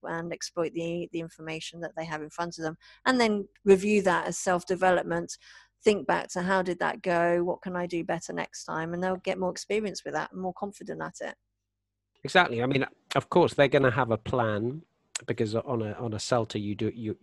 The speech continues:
Speaker 2: you know, you have your plan, you stick to it, you're observed. I always say to teachers, "We teach people, not material." So it's very important to have a heads-up approach and to be observing your learners, to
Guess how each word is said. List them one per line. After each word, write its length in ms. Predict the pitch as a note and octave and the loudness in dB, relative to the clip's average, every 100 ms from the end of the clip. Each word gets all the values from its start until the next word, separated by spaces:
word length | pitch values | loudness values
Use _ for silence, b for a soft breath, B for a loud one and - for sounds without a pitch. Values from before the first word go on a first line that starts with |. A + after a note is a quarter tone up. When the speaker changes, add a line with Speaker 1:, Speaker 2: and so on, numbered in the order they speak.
| - | -8
Speaker 2:
you 100 | D3+ | -6
know, 60 | |
you 180 | G2 G2+ | -4 -4
have 160 | A#2 G#2+ | -4 -4
your 120 | G#2 | -4
plan, 400 | - C3+ C3 C3 | -2 0 2 0
you 80 | A2 | -2
stick 300 | - C#3+ - | -2 -2 -2
to 120 | C3+ | -2
it, 120 | B2+ | -2
you're 160 | G#2+ G#2 | -2 -4
observed. 440 | G2 A2+ G#2+ G2 B B B B B B B _ - - | -2 0 0 -4 B B B B B B B _ -8 4
I 160 | D3 | 8
always 160 | D#3+ D3+ | 8 8
say 160 | C#3+ C3+ | 6 4
to 140 | A#2+ | 2
teachers, 420 | - C3+ - A#2 | -2 0 0 0
"We 120 | B2 | 0
teach 340 | A#2 C3 - - | 0 -2 -2 -4
people, 260 | A#2+ - | -2 0
not 200 | A2 G#2+ A2+ | 0 0 -2
material." 560 | G#2+ E3+ D#3 G#2 F#2 | 0 2 4 2 -2
So 260 | - A2+ A2 B B B _ _ _ _ - | 0 0 0 B B B _ _ _ _ -2
it's 160 | C3 | -2
very 320 | C3+ C#3 D3+ C#3+ | 4 8 10 8
important 560 | C3+ D3 C#3 A#2 A2 | 8 8 8 6 -2
to 400 | - A#2 A2+ G#2+ - | 0 2 2 0 -2
have 180 | B2 | 0
a 60 | G#2+ | 0
heads-up 440 | G#2 B2 A2+ A2+ | 0 0 0 0
approach 440 | A2+ - A#2+ G2+ - | 0 4 4 4 0
and 160 | A2 - | -2 -4
to 100 | - | -6
be 200 | A2+ A#2+ | -2 0
observing 800 | G#2+ A2 A2+ C3+ C3+ B2 B2 A#2 | 0 -2 2 6 6 6 4 4
your 260 | A2+ A2+ A2 | 4 4 4
learners, 500 | A2+ A2+ G#2+ F2 - | 4 2 0 -4 -10
to 280 | - G#2 | -6 -4